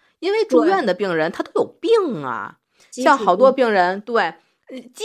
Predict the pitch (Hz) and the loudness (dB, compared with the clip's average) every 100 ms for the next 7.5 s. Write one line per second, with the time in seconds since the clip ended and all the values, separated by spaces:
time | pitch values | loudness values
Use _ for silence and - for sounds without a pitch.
0 | 539 - 170 233 220 196 - 277 427 - | -6 -2 -2 0 -2 -4 -6 -4 -4 -6
1 | - 156 123 - - 277 294 320 302 - | -6 -4 -4 -6 -10 -4 0 0 -2 -8
2 | 165 139 117 123 - _ _ _ _ _ | -10 -10 -8 -10 -12 _ _ _ _ _
3 | 320 254 226 269 160 180 233 214 170 160 | -2 0 0 0 -2 -4 -4 -2 0 -2
4 | - _ _ _ _ - 311 294 196 - | -4 _ _ _ _ -6 -2 0 -2 -4
5 | _ _ _ _ 285 247 202 180 277 - | _ _ _ _ 0 0 2 2 0 -2
6 | _ _ _ _ _ _ _ 196 170 160 | _ _ _ _ _ _ _ -4 -2 0
7 | 160 247 - - | 0 0 -2 -4